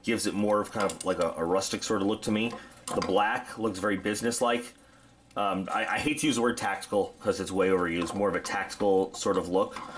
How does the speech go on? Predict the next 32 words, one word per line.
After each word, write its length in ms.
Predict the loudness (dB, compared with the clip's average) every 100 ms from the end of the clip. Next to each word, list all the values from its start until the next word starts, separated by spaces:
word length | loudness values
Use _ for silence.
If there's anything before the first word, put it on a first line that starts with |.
| -14 -16 -12 -2
And 100 | 0
I 20 |
like 160 | 0
the 120 | 2 0
O 80 | 0
D 140 | -2
green, 360 | -2 -2 -4 -8 -4
'cause 240 | -4 -2
I 80 | -6
just, 220 | -8 -14 -14 -10
I 40 |
really 240 | -8 -6 -2
love 200 | -4 -2
the 100 | -6
O 60 |
D 100 | -6
green 320 | -8 -6 -6 -8 -12 -14 -18 -20 -20 -10
kind 140 | -8
of 60 | 0
look. 200 | -2 -2 -12 -14
Uh, 40 | -14 -14 -18 -16 -14 -12 -12 -8
you 60 | -4
know 80 | -2
what 80 | 0
I 40 |
wanted 220 | 0 -2
to 60 | -2
check 180 | -2 0
out? 220 | 0 -4 -12 -20 -20 -20 -20 -20
Let's 160 | -20
look 100 |
at 80 | -20